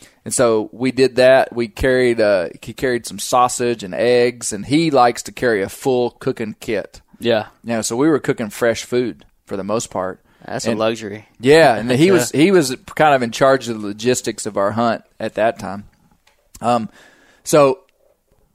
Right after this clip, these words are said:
Speaker 1: I, I wouldn't be opposed to bringing a couple of days worth of, you know, bringing a, we'll probably bring a skillet and some, you know, some bacon and some eggs or something just to
Speaker 2: Yeah.
Speaker 1: kind of for fun for a day or two.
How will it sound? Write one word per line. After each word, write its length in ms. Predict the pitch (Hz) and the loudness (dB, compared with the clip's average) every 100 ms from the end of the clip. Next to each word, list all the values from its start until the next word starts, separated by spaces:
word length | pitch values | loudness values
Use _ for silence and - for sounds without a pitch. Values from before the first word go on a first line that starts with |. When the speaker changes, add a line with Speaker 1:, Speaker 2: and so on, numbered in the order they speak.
| _ _ _ _ | _ _ _ _
Speaker 1:
I, 100 | - - | -10 0
I 120 | 165 | 2
wouldn't 300 | 180 185 165 | 4 4 2
be 120 | 156 | 2
opposed 600 | 147 - 139 143 143 - | 2 4 4 4 2 -2
to 60 | 123 | -10
bringing 440 | 107 120 127 135 | -4 -2 0 0
a 60 | 110 | -4
couple 340 | - 131 127 113 | 0 0 0 -4
of 120 | 110 | 0
days 360 | 113 117 117 113 | 0 2 0 -2
worth 360 | 113 113 110 | 0 0 -2
of, 140 | 104 104 | -6 -6
you 80 | |
know, 100 | 117 | -6
bringing 340 | 110 120 120 110 | -4 -4 -4 -4
a, 220 | 92 87 _ _ _ _ | -6 -10 _ _ _ _
we'll 200 | 131 135 | -6 -6
probably 520 | - 147 139 127 117 | -4 2 2 2 0
bring 340 | 110 117 117 | 0 -4 -4
a 60 | 95 | -6
skillet 640 | - - 127 117 113 113 | -8 -2 0 0 0 -2
and 180 | 104 104 | -4 -8
some, 440 | - 104 95 90 - _ _ _ _ _ | -8 -6 -8 -14 -20 _ _ _ _ _
you 120 | 117 | -8
know, 360 | 110 98 95 76 | -6 -6 -8 -14
some 400 | - - 101 92 - _ _ _ | -12 -10 -10 -12 -20 _ _ _
bacon 500 | 113 110 110 117 110 | -6 -2 -2 -4 -8
and 120 | 101 | -8
some 160 | 104 95 | -10 -6
eggs 360 | 104 104 107 | -4 -4 -6
or 60 | 104 | -12
something 380 | - 104 - 104 | -10 -10 -10 -10
just 240 | 110 - | -8 -8
to 100 | 95 | -8
Speaker 2:
Yeah. 240 | 113 107 107 - | -4 -4 -6 -12
Speaker 1:
kind 220 | - 104 | -8 -8
of 120 | 87 - _ _ | -8 -12 _ _
for 180 | - 107 | -16 -16
fun 500 | - 110 104 104 - _ _ _ | -10 -8 -8 -10 -16 _ _ _
for 140 | 120 | -6
a 60 | 110 | -4
day 160 | 107 107 | -2 -2
or 100 | 107 | -4
two. 320 | - 104 104 | -6 -8 -10